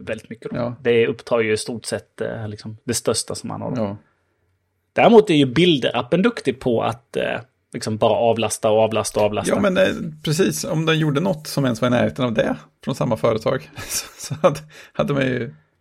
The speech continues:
Speaker 2: kommit ganska långt.
Speaker 1: Ja. Jag har ju fem komma tre gigabyte, eh, bilder då i min iPhone. Och det är på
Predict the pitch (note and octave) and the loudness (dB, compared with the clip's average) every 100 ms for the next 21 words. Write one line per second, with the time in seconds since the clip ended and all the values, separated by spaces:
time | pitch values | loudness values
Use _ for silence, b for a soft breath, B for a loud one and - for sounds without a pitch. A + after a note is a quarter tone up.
0 | _ - B2+ A2+ A#2 G#2+ A#2 A2+ D3 E3 | _ -6 -4 -2 -4 -4 -2 2 2 0
1 | _ _ _ _ _ _ _ _ C#3 D#3 | _ _ _ _ _ _ _ _ 6 8
2 | F3 D3 - D#3+ C#3 B2+ C#3 B2 B2 C3 | 8 4 6 6 6 2 2 2 2 4
3 | A#2 A2+ - _ _ _ _ _ B2+ A#2 | 4 2 -4 _ _ _ _ _ -6 -2
4 | A2+ A#2 A2 A2 B2 C3 - - _ - | 0 2 2 2 2 -2 -14 -20 _ -10
5 | A2+ G2+ G2 G2 G2+ - B2 B2 A#2 G#2 | -8 -6 -6 -8 -12 -4 -2 0 -2 -2
6 | G#2+ A#2 D3+ B2+ - _ _ b b b | 0 2 4 2 0 _ _ b b b
7 | b b b _ A2+ G#2+ G#2 G#2+ A2 - | b b b _ -8 -6 -6 -6 -8 -10
8 | - A2 - _ _ _ B2 A2+ - _ | -10 -10 -12 _ _ _ -4 -4 -6 _
9 | - _ B2 C3 C#3 - | -20 _ -2 2 2 2